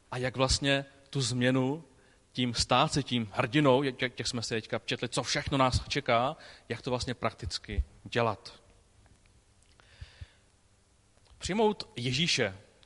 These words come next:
může být kosmetická věc. Pardon, obohacení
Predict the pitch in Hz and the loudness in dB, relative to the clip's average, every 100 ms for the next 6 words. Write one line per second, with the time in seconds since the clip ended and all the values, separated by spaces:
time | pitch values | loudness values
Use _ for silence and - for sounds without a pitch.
0 | _ _ - 139 160 165 160 151 - - | _ _ -8 -4 0 0 0 -6 -12 -14
1 | _ _ _ 147 135 139 131 120 - 117 | _ _ _ -2 -2 -4 -4 -4 0 0
2 | 107 98 92 - - - - _ _ _ | 0 -2 -6 -12 -12 -20 -20 _ _ _
3 | - _ _ _ _ - - _ - _ | -20 _ _ _ _ -20 -20 _ -20 _
4 | - - 117 113 107 - 131 156 156 - | -20 -8 -2 0 -2 0 2 4 4 2
5 | 139 131 123 113 | -2 0 -2 -4